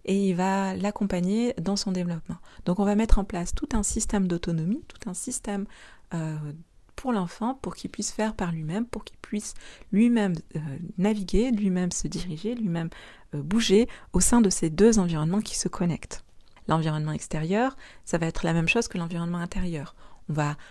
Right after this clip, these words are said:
en prendre soin, on va mettre en place plein d'a-, plusieurs activités de vie pratique qui vont permettre à l'enfant d'en, de prendre soin des plantes, de prendre soin,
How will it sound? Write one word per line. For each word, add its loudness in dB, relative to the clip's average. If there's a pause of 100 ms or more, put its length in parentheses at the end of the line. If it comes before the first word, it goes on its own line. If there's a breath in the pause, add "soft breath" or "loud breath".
(220 loud breath)
en -4
prendre -2
soin, 0 (320 soft breath)
on -4
va 0 (160)
mettre -6
en -4
place 0
plein 2
d'a-, 6
plusieurs 4
activités 2
de 2
vie -2
pratique 2
qui -8
vont -2
permettre 4 (400 loud breath)
à 4
l'enfant 0
d'en, 0
de 0
prendre -4
soin -4 (240 loud breath)
des 0
plantes, -4 (240 loud breath)
de 4
prendre -2
soin, -2